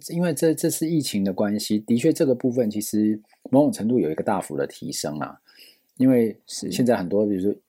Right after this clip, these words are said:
Speaker 1: 呃，打疫苗需要上网注册嘛，等等，所以其实
Speaker 2: 啊，对。
Speaker 1: 蛮多，蛮多就是比较年长的这些，这些长辈们呢，其实也都开始学，学习如何使用这些数位工具。但是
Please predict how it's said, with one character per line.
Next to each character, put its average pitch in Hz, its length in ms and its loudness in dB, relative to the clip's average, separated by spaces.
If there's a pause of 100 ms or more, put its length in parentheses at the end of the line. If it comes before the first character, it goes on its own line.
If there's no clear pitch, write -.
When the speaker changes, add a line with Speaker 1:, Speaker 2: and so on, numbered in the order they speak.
(100)
Speaker 1:
呃， 92 120 -6
打 76 180 -2
疫 104 140 -2
苗 80 200 -4
需 90 280 -4
要 85 320 0
上 95 180 -4
网 71 140 -8
注 92 180 -6
册 82 260 -6
嘛， - 180 -8
等 80 200 -6
等， - 160 -6
所 - 160 -2
以 175 40 0
其 - 140 -10
实 190 280 -2
Speaker 2:
啊， 185 480 -6
对。 185 260 -12
Speaker 1:
蛮 113 180 2
多， 127 140 4
蛮 110 200 2
多 117 220 4
就 113 140 -2
是 113 220 0
比 90 120 -6
较 110 160 0
年 90 240 -2
长 82 240 -2
的 76 140 -6
这 92 80 -8
些， 92 420 -2 (460)
这 107 140 -4
些 101 280 0
长 78 200 -4
辈 101 160 0
们 80 160 -4
呢， 73 160 -6
其 - 160 -6
实 - 180 -2
也 110 80 2
都 113 140 0
开 127 340 -2
始 87 220 -6
学， - 400 -8 (100)
学 - 540 0
习 92 220 -2
如 95 180 -2
何 101 100 0
使 - 320 -4
用 101 180 0
这 92 120 -4
些 98 100 0
数 104 200 -4
位 92 120 0
工 87 240 -8
具。 85 180 -6
但 135 160 2
是 139 220 2